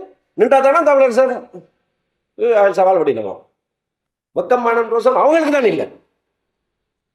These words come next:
தாங்கள் அணி என்று சொல்லி கொண்டு வந்து ஒரு தனி கட்சியை வீழ்த்துறதுக்கு அணி சேர்ந்திருக்கிற கூட்டம் அவர்களுக்கு எச்சரிக்கையாக சொல்லுகிறார். இது சரி வராது.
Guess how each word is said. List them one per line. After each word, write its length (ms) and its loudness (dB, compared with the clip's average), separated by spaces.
தாங்கள் 200 -2
அணி 220 2
என்று 200 2
சொல்லி 220 2
கொண்டு 200 2
வந்து 600 0
ஒரு 200 -2
தனி 300 2
கட்சியை 540 0
வீழ்த்துறதுக்கு 1040 0
அணி 340 4
சேர்ந்திருக்கிற 560 2
கூட்டம் 460 0
அவர்களுக்கு 300 2
எச்சரிக்கையாக 680 2
சொல்லுகிறார். 560 -2
இது 140 0
சரி 240 4
வராது. 360 2